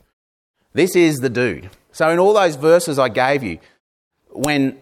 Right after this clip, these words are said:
there's people yelling, "Great is Artemis," and Paul's about to get hammered, he looks over, there's Arist-, Aristarchus.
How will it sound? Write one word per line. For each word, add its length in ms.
there's 180
people 280
yelling, 340
"Great 360
is 160
Artemis," 600
and 280
Paul's 260
about 220
to 60
get 160
hammered, 300
he 60
looks 220
over, 220
there's 220
Arist-, 320
Aristarchus. 680